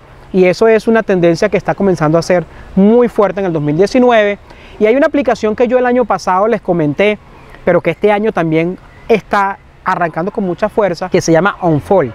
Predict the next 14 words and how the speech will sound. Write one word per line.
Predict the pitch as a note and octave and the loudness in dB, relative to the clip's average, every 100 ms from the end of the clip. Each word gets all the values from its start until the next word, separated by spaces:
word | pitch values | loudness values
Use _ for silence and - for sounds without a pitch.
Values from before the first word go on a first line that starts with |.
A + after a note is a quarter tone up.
| - | -2
Lo | G3 | -2
que | F#3+ | 0
te | F3 | -2
permite | F#3 F#3 F#3+ | -2 -2 0
hacer | A#3+ A#3+ A#3+ | -2 0 0
es | A#3+ G3 F3 | 2 2 2
historias | A3+ - - B3+ C#4 C#4+ C#4 C4+ - - - | 0 -2 2 2 2 2 2 0 -4 -12 -4
o | G#3 | -2
publicaciones | G#3+ G3+ F#3+ F#3+ B3 B3 - - | 2 2 2 0 0 0 -2 -4
con | A3+ G#3 G3 | 0 0 0
plantillas, | - F3+ D#3+ B3 A#2+ - - - - - - | -2 -4 -2 -4 -4 -10 -20 -20 -20 -14 -6
pan-, | F3+ D#3+ G3 | -6 -6 -4
plantillas | G#3 G3 C4 | -4 -2 -4
preseleccionadas, | C#4 A#3+ G#3 F#3+ D3 E3+ F#3 E3+ C3+ | -2 -4 -2 -4 -2 -2 0 -2 -6